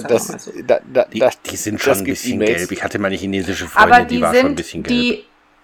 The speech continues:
Speaker 1: also die, äh, jedenfalls sind Malaien auch eher,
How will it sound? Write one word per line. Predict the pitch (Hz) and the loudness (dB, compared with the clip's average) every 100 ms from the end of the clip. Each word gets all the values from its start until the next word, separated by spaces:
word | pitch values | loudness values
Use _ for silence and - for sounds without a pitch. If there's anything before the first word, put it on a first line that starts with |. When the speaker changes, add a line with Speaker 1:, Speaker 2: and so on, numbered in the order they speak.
| _ _ _ _ _ _ _ - | _ _ _ _ _ _ _ 0
Speaker 1:
also | 208 214 226 | 2 4 2
die, | 220 220 220 220 | 2 0 0 2
äh, | - 208 208 208 208 202 | 4 8 8 8 4 2
jedenfalls | 190 226 254 247 240 226 | 0 0 0 2 0 2
sind | 226 220 | 0 0
Malaien | 214 202 202 214 214 | 0 2 2 2 0
auch | 202 208 | 0 0
eher, | 202 208 202 202 | 0 2 4 2